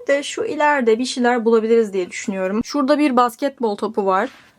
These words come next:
Şurada bir tane daha basketbol topu var. <laughs> N B A takımında oynayan oyuncuların evinde daha az basketbol topu vardır. Satacak şöyle bir bilgisayar çantası buldum. Bu galiba H P'nin diye hatırlıyorum.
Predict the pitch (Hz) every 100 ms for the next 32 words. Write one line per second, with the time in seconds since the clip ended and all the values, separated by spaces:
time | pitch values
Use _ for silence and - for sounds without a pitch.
0 | _ _ _ - - 269 254 285 - 226
1 | 254 233 240 247 226 214 202 196 202 190
2 | 208 196 226 269 - - - - 523 508
3 | - - - - 269 254 254 285 302 320
4 | - 269 - 269 277 277 302 311 240 247
5 | 240 254 277 285 277 262 247 262 254 220
6 | 233 240 208 208 196 190 202 214 214 202
7 | 226 226 202 196 202 - - - 427 285
8 | 302 - - 311 311 269 254 240 226 220
9 | 233 233 240 240 - 226 214 220 - 226
10 | 208 196 233 285 - 349 403 381 330 302
11 | - 240 247 - - _ - 247 240 240
12 | 240 233 226 202 190 196 196 196 - _
13 | _ _ _ 220 220 208 - 208 196 196
14 | 185 196 277